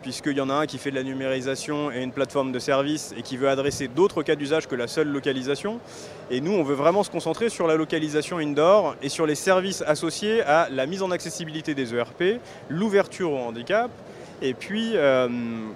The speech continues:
comment de ces cas d'usage-là, on peut être inclusif. Moi, ma certitude, ma conviction, c'est que si je suis capable de guider une personne aveugle,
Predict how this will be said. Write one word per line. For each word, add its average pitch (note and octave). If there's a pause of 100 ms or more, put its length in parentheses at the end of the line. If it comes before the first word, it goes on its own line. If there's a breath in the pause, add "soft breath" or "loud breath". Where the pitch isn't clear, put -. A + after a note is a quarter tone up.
(180)
comment F3+
de C3
ces G#3
cas G3+
d'usage-là, D#3+
on F3
peut D#3+
être D#3
inclusif. D#3+
Moi, F3+
ma B2+
certitude, F#3+
ma A2+
conviction, A3 (260 loud breath)
c'est C#3
que -
si A#3+
je A3
suis G#3
capable F3
de C3+
guider C#3+
une B2
personne B2
aveugle, D3